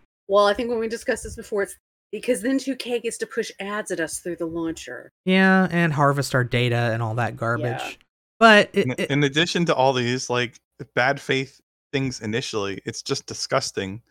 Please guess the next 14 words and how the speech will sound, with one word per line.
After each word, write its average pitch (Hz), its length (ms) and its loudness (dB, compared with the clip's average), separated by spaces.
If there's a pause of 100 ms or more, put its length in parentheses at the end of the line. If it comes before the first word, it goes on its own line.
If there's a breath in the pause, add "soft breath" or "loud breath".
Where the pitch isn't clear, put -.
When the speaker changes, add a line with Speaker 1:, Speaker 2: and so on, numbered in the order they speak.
(320)
Speaker 3:
that 107 400 -2
they, 110 440 -4
like, 123 260 0
they're 139 260 2
running 131 300 2
it 117 160 -2
when 120 240 2
it's 117 140 2
not 139 160 2
even 123 240 -2
doing 123 320 -4
any 123 160 -2
of 107 120 -2
that. 104 240 -2